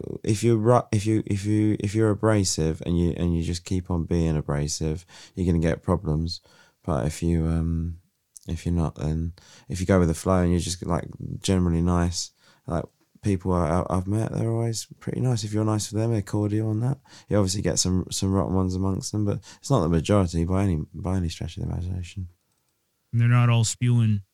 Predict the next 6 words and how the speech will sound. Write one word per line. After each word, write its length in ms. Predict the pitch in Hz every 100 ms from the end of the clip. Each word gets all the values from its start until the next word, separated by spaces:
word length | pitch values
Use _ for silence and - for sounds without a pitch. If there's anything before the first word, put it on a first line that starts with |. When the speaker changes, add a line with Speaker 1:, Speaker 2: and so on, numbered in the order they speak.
| _
Speaker 2:
white 200 | 117 113
nationalist 520 | 113 117 117 110 98 -
talking 340 | 110 - 104
points. 460 | - 92 90 - -
Speaker 1:
<laughs> 60 | _ _ _ _
No, 80 | -